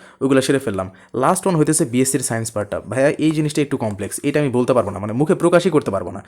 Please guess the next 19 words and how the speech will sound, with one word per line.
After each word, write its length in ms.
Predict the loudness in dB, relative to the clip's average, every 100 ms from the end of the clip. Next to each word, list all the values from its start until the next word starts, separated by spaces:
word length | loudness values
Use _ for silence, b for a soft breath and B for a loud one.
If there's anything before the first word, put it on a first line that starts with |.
| B B B
কারণ 180 | -4 0
হলো 180 | 2 2
কি, 120 | 0
বিএসসির 360 | 0 0 2 0
সায়েন্স 260 | 0 0
পার্ট 160 | 2 2
একটা 160 | 2 4
বই 140 | 4
পড়ে 160 | 2 0
তোমার 180 | 0
হবে 180 | 0 -2
না, 100 | -2
দুইটা 260 | -2 0 2
বই 140 | 2
তোমার, 220 | 0 -2
আহ, 440 | 0 2 4 4 2
কম্বাইন 400 | -2 0 0 2
করতে 240 | 0 -2
হবে। 220 | -6 -8